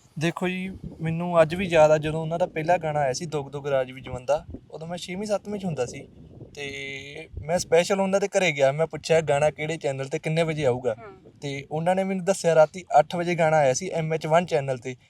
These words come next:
Speaker 1: ਤੇ ਮੈਂ ਅੱਧਾ ਘੰਟਾ ਪਹਿਲਾਂ ਹੀ ਉਹ ਚੈਨਲ ਲਾ ਕੇ ਬੈਠਾ, ਉਹਨਾਂ ਦੇ ਗਾਣੇ ਦੀ ਵੇਟ ਕਰਦਾ ਸੀ
Speaker 2: ਹੂੰ।
Speaker 1: ਕਦੋਂ ਆਊ ਤੇ ਕਦੋਂ ਮੈਂ ਦੇਖਾਂ ਉਹਨਾਂ ਦਾ ਪਹਿਲਾ ਗਾਣਾ।
Speaker 2: ਹੂੰ।
Speaker 1: ਤੇ ਮੈਂ ਸਕੂਲੇ ਆਪਣੇ ਫਰੈਂਡਸ ਨੂੰ ਵੀ ਦੱਸਿਆ ਕਿ ਮੇਰਾ ਚਾਚਾ
Speaker 2: ਹੂੰ।
Speaker 1: ਤੇ ਉਹਨਾਂ ਦਾ ਗਾਣਾ ਆਇਆ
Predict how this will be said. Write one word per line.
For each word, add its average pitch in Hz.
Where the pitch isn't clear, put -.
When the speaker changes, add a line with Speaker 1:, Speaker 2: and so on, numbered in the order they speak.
Speaker 1:
ਤੇ 160
ਮੈਂ 185
ਅੱਧਾ 180
ਘੰਟਾ 196
ਪਹਿਲਾਂ 196
ਹੀ 208
ਉਹ 208
ਚੈਨਲ 185
ਲਾ 170
ਕੇ 170
ਬੈਠਾ, 170
ਉਹਨਾਂ 180
ਦੇ 190
ਗਾਣੇ 160
ਦੀ 185
ਵੇਟ 180
ਕਰਦਾ 135
ਸੀ 110
Speaker 2:
ਹੂੰ। 202
Speaker 1:
ਕਦੋਂ 165
ਆਊ 160
ਤੇ 160
ਕਦੋਂ 170
ਮੈਂ 175
ਦੇਖਾਂ 143
ਉਹਨਾਂ 175
ਦਾ 175
ਪਹਿਲਾ 151
ਗਾਣਾ। 127
Speaker 2:
ਹੂੰ। 185
Speaker 1:
ਤੇ 143
ਮੈਂ 147
ਸਕੂਲੇ 160
ਆਪਣੇ 170
ਫਰੈਂਡਸ 151
ਨੂੰ 175
ਵੀ 165
ਦੱਸਿਆ 139
ਕਿ 143
ਮੇਰਾ 143
ਚਾਚਾ 139
Speaker 2:
ਹੂੰ। -
Speaker 1:
ਤੇ 151
ਉਹਨਾਂ 151
ਦਾ 180
ਗਾਣਾ 139
ਆਇਆ 117